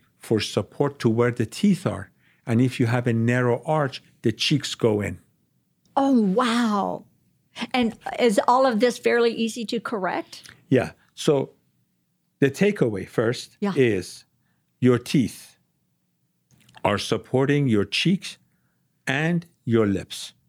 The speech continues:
Speaker 1: So
Speaker 2: Yeah.
Speaker 1: that's, that's the basis of it, right?
Speaker 2: Yes.
Speaker 1: So if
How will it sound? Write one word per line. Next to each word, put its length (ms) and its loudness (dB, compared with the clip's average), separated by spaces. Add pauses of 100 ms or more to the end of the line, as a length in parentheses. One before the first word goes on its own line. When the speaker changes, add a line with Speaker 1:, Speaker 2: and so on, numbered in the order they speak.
(340)
Speaker 1:
So 120 -4
Speaker 2:
Yeah. 100 0
Speaker 1:
that's, 240 2
that's 280 -2
the 100 0
basis 580 -2
of 160 -20
it, 180 -20 (440)
right? 320 -2
Speaker 2:
Yes. 320 -6 (340)
Speaker 1:
So 280 0 (100)
if 320 2